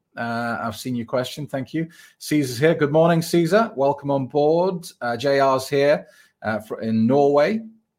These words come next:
uh, but it's cold in Norway at the moment, J R. Um,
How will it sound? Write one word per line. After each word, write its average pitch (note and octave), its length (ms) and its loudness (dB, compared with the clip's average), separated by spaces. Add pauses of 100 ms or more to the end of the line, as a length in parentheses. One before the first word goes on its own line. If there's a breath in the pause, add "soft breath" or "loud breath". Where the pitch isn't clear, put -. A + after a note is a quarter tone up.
(200)
uh, G2+ 180 -6
but A2 140 -6
it's A2 140 -6
cold G#2+ 260 -2
in G2+ 100 2
Norway G#2 280 0
at F2 60 -6
the F#2 40 -8
moment, G2 260 -4
J G#2+ 40 -6
R. G#2 300 -4 (460 soft breath)
Um, A2+ 720 2